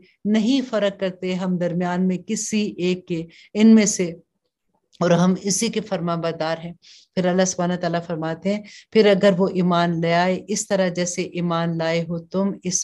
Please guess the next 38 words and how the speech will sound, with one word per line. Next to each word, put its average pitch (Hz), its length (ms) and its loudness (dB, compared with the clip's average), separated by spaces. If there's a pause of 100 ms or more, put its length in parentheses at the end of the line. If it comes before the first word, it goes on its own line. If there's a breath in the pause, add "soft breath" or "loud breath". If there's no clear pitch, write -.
पर, 185 160 2
तो 185 180 -4
यकीनन 240 760 2
वो 208 120 2
हदायत 156 500 -2
पा 156 140 -4
गए, 170 240 -4 (380 loud breath)
और 254 80 4
अगर 269 220 2
वो 240 120 0
इनहराफ 185 640 2
करते 185 320 -2
हैं 190 200 -2 (300 loud breath)
तो 233 100 2
दर 208 180 2
हकीकत 202 720 -2
वो 180 220 -2
ही 233 240 0
जिद 190 380 -2
पर 180 140 -2
है, 175 160 -6 (360 soft breath)
तो 247 80 2 (120)
काफी 196 360 2
है 214 80 2
तुम्हारे 185 400 0
लिए 185 180 0
उनके 180 300 -4
मुकाबले 170 480 -2
में 165 180 -4
अल्लाह, 208 380 -2 (340 loud breath)
और 202 80 0
वो 208 140 -2
सुनने 190 360 -2
वाला 185 280 -2
और 180 260 -6
जानने 165 340 -4
वाला 156 260 -8
है।" 165 180 -10